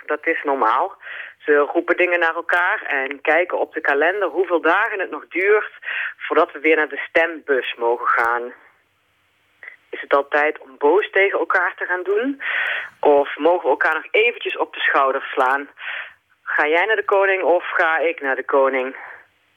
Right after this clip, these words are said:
Als ik de andere kant op kijk, is er ook nog wel wat schoonheid te ontdekken. Kijk, daar staat mijn vrouw en daar mijn moeder en daar mijn neef.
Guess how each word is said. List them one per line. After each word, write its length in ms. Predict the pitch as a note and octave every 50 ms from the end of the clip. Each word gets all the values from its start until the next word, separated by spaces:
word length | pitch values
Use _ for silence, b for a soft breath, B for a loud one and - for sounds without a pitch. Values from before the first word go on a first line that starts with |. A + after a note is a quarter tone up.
| B B B B B B B B B B _ _
Als 140 | - C#3 -
ik 120 | - -
de 80 | - -
andere 360 | - F#3+ G#3+ A3+ G#3+ G3 G#3
kant 260 | - F#3 F3 F3+ -
op 120 | F3 - _
kijk, 460 | - F3+ F3+ F#3 F#3+ F#3 - - B B B B B _
is 180 | - E3 - -
er 80 | -
ook 120 | D3 C3+ -
nog 100 | C#3 C3+
wel 100 | C3+ C3
wat 100 | C3 -
schoonheid 480 | - - D#3 C#3+ C#3 C#3+ D3 C#3 C#3
te 80 | - B2+
ontdekken. 460 | G#2 C3+ C#3 C3 C3+ B2+ - - B2+ - _
Kijk, 220 | _ - - - - B B B B B B B
daar 140 | - C#3+ -
staat 180 | - D3+ C3 -
mijn 180 | B2+ B2 B2
vrouw 500 | A#2+ - B2+ C3 C#3+ D#3 F3 F#3 G#3 G#3 B B B B B B B _
en 160 | _ - C#3+ C#3
daar 180 | C#3+ C#3 C#3
mijn 160 | C3+ B2+ B2
moeder 280 | C#3 E3+ G#3+ A3+ A3 F#3
en 120 | C3 D#3
daar 180 | D#3 E3+ E3+ E3+
mijn 220 | E3 D#3 C#3+ C#3+
neef. 320 | C3+ B2+ A#2+ A2+ A2 G#2+